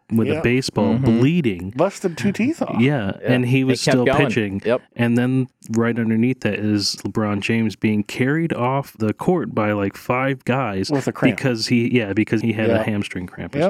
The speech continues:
Speaker 1: something.
Speaker 2: yep.
Speaker 3: And you know another difference between, you know, real brave people and those people is,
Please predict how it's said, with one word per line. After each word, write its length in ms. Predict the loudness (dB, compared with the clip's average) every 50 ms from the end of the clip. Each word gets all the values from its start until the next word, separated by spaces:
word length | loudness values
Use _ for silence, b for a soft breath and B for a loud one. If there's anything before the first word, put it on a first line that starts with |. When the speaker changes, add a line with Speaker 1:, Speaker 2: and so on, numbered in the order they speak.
| 0 0
Speaker 1:
something. 80 | -2 -2
Speaker 2:
yep. 120 | -2 -4 -6
Speaker 3:
And 140 | -8 -8 -8 -8 _ -4 -2
you 40 | 0
know 100 | 2 2
another 260 | 2 2 2 2 2 2
difference 420 | 2 0 0 0 0 -2 -2 -2
between, 580 | -4 -6 -2 0 0 2 2 2 2 0 -2 -4 _ _ _ _ _ _ _ _
you 80 | -8 -6
know, 320 | -6 -4 -4 -6 -8 -10 _ _ _
real 280 | -2 0 2 2 2 2
brave 320 | 2 2 0 0 0 -4
people 240 | -6 -6 -4 -4 -4
and 80 | -2 -2
those 140 | -4 -4 -6
people 380 | -8 -8 -4 -2 0 0 2
is, 220 | 0 -2 -4 -6